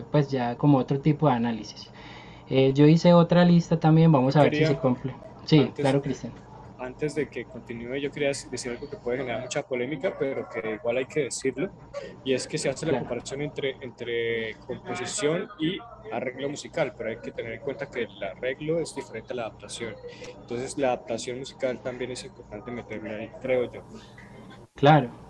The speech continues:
Speaker 1: pongámosla por aquí, esa es otra, otra rama. <laughs> Súper,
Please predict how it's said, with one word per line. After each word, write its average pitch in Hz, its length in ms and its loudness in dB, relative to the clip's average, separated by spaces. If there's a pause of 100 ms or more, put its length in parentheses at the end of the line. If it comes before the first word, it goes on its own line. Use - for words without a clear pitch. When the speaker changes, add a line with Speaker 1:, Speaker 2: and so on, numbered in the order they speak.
(280)
Speaker 1:
pongámosla 131 380 2
por 131 120 -4
aquí, 120 380 -2
esa 139 220 0
es 139 100 0
otra, 143 400 4
otra 143 260 4
rama. 123 360 4 (380)
<laughs> 139 280 2 (2750)
Súper, 139 380 0